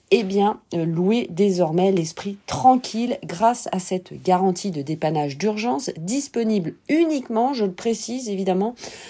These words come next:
euh, c'est toujours bon de le rappeler, pour les clients de Monsieur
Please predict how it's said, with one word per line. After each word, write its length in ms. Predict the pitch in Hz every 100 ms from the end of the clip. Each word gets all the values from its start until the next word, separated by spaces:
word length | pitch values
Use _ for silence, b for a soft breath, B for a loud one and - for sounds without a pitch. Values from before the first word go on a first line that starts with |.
| B B
euh, 100 | 180
c'est 160 | 180 180
toujours 300 | - 196 180
bon 160 | 196
de 100 | 185
le 80 | 165
rappeler, 460 | 156 196 196 240 240
pour 380 | - 302 302
les 300 | - 208 247
clients 400 | 254 220 202 226
de 260 | 226 214 240
Monsieur 560 | 202 190 190 233 233